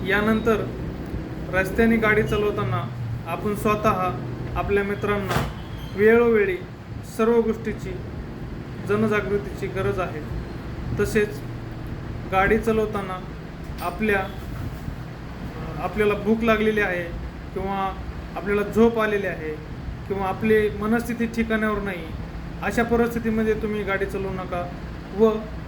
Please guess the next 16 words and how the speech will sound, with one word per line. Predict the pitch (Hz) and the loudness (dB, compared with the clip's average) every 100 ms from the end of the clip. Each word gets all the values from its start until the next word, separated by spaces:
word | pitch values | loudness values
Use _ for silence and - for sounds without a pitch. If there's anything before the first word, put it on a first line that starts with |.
| - - - | -10 -10 -4
निष्पाप | 190 226 - 254 - - - 220 | 0 0 2 2 2 -4 -8 0
लोकांचा | 214 220 226 220 220 220 - - - | 0 2 2 2 2 0 -4 -8 -4
स्वतःहून | 202 196 202 208 202 | -4 -2 -2 -2 -2
जीव | 202 226 | 2 2
घेऊ | 220 202 | 4 0
नका, | 185 175 165 170 - - - - - - | -2 -6 -8 -8 -8 -8 -8 -10 -12 -4
ही | 208 | 0
माझी | 196 202 208 208 - | 2 2 0 -2 0
कळकळीची | 208 220 220 214 208 | 2 4 2 2 0
विनंती | 196 180 170 | 0 -2 -4
आहे. | 165 165 165 - - - - | -6 -6 -10 -12 -12 -12 -6
धन्यवाद. | 175 180 175 160 - - - - - | -4 -2 -4 -4 -8 -10 -8 -2 4
सोबतचा | 208 226 226 226 | 6 6 4 2
जो | 220 220 | 4 6
व्हिडिओ | 220 220 214 | 6 6 6
आहे, | 180 | 2